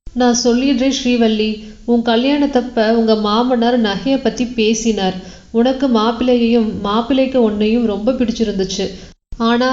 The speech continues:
ஒரு நகையினால கல்யாணம் நின்னுடக்கூடாதுன்னு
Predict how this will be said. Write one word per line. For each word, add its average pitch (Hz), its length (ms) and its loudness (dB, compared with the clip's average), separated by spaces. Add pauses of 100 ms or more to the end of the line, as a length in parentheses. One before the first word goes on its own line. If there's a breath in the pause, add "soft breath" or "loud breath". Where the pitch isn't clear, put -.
ஒரு 226 220 4
நகையினால 247 720 0
கல்யாணம் 240 600 0
நின்னுடக்கூடாதுன்னு 220 920 2